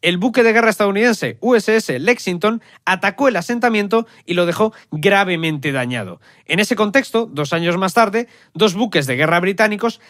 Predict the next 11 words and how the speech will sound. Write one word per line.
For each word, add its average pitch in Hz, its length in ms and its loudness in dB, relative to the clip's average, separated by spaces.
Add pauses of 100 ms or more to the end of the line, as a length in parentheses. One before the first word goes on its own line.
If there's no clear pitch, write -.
(100)
desalojaron 190 840 0
por 151 160 -4
la 151 80 0
fuerza 220 340 0
la 135 100 -2
guarnición 135 540 0
argentina 208 540 0 (240)
y 226 140 2
el 247 80 2
Reino 247 240 2
Unido 240 300 2